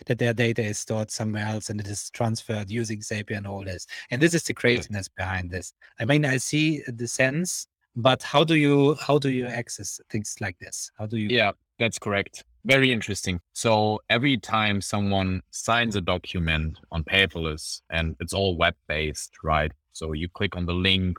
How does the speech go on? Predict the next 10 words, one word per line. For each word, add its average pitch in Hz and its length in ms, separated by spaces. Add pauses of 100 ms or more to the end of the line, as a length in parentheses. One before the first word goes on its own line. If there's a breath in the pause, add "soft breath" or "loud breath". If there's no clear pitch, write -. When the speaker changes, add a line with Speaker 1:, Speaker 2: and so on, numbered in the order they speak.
Speaker 2:
or 90 160
you 87 300
see 95 260
the 90 140
window 92 560
that 85 180
says 85 300
"Open 90 260
document 80 580
now," 78 360